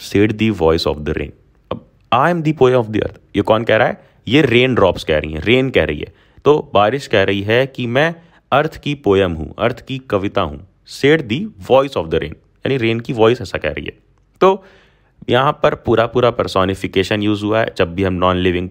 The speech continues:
थिंग को एक लिविंग इमेज की तरह दिखाते हैं, ये सारी के सारे जितने भी पर्सोनिफिकेशन, चाहे मेटाफर्स, सारे लिटरेरी डिवाइस, पोएटिक डिवाइस हम आगे देखेंगे।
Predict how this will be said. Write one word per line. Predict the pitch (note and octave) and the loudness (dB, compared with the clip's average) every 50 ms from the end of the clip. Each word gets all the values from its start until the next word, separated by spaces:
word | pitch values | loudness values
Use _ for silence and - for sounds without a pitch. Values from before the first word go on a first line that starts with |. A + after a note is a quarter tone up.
| - - | -8 -6
थिंग | F#2+ G2+ | -6 -6
को | G2+ - C#3 D3 F#3 - - - _ - - - | -2 0 0 0 0 -4 -14 -20 _ -16 -4 0
एक | G#2 C3+ C3 A#2+ | 0 0 0 0
लिविंग | A#2+ A#2+ C3 C3 D3+ D3 | 2 2 2 2 2 0
इमेज | B2 G#2+ G#2 G2+ - | 0 0 0 -2 -2
की | - F#2 | -4 -2
तरह | - F#2 G2 | 0 0 -2
दिखाते | G2 - - E2 D#2 - - D#2+ | -2 -4 -6 -6 -6 -6 -6 -10
हैं, | D2+ - - _ - | -10 -10 -16 _ -2
ये | - D3+ D#3+ - - - - | 0 0 0 0 -2 -8 -8
सारी | - - A2 G#2+ A#2 A#2+ | -2 0 0 0 0 -2
के | A#2 - A#2+ | -2 -4 -4
सारे | A#2+ - - - G#2 G2+ G#2 A#2 A2+ | -4 -6 -2 0 0 2 2 -2 -4
जितने | A2 A2 - - - G2+ | -6 -8 -10 -6 -4 -4
भी | F#2+ E2+ D#2+ | -4 -4 -6
पर्सोनिफिकेशन, | D#2+ - E2 - - E2 D#2+ E2 - - - F#2 F2 - F#2+ F#2 | -8 -8 -10 -6 -6 -6 -6 -6 -8 -6 -6 -6 -4 -4 -4 -4
चाहे | - F2 D#2+ | -2 -4 -2
मेटाफर्स, | D#2 D#2 - - F2+ - G#2 G#2+ - - - - - - - | -2 -2 -2 -2 -2 -2 -4 -6 -6 -14 -20 -20 -20 -20 -12
सारे | - - C3+ B2+ C3+ D3 D3+ D3+ D#3 D#3+ - - _ _ _ _ - | -2 0 0 2 0 0 -4 -6 -6 -8 -12 -18 _ _ _ _ 0
लिटरेरी | G#2+ A2 G#2+ G#2+ A2 A2+ A#2 | 0 2 2 2 2 2 2
डिवाइस, | A2+ A#2 A#2 A2+ A#2 | 4 4 2 2 0
पोएटिक | A#2 - G#2 G2+ G#2 G#2+ | 2 2 2 2 2 2
डिवाइस | G#2+ A2 A2 A2 G#2+ A2 | 2 2 4 2 2 2
हम | A2+ G2+ | 0 -2
आगे | F2 F2 F#2+ F#2 F#2+ - | 0 0 -2 -4 -6 -4
देखेंगे। | - E2 D#2+ F2 F#2+ G2+ G#2 B2+ D3+ | -4 -4 -2 -2 -4 -4 -4 -6 -8